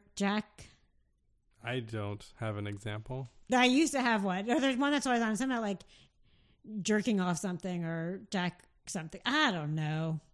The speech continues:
Speaker 1: It always goes back to something jerking off or jacking off or, like, do you remember that one?
Speaker 2: I find listening to people talk about commas is harder. It's, it's easier to see. Like,
Speaker 1: Yes.
Speaker 2: like, I don't think we could explain it.
Speaker 1: No,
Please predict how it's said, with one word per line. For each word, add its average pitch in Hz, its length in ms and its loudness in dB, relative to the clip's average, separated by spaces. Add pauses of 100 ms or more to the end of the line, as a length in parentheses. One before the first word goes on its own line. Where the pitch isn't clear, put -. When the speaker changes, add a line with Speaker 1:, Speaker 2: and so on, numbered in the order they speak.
(140)
Speaker 1:
It 208 60 -4
always 220 220 2
goes 185 160 -4
back 165 220 -10
to 175 100 -8
something 160 380 -8
jerking 160 340 -10
off 156 160 -10
or 185 80 -10
jacking 160 400 -10
off - 180 -16
or, - 200 -20
like, - 100 -20 (320)
do 233 60 -2
you 247 60 0
remember 269 200 2
that 277 160 4
one? 277 260 0 (380)
Speaker 2:
I 165 80 -4
find 180 580 -6 (460)
listening 147 600 -4
to 117 80 -6
people 110 840 -6
talk 120 260 -4
about 113 260 -4
commas 101 540 -4
is 101 140 -10
harder. 101 540 -4
It's, - 360 -16 (160)
it's 131 140 -8
easier 143 260 2
to - 80 -4
see. 110 440 -8 (280)
Like, 113 300 -8 (320)
Speaker 1:
Yes. 214 720 0 (240)
Speaker 2:
like, 127 160 -2 (200)
I 147 80 0
don't 160 140 4
think 143 160 0
we 123 80 -2
could 113 160 0
explain 131 420 -4
it. - 100 -10 (280)
Speaker 1:
No, 220 440 4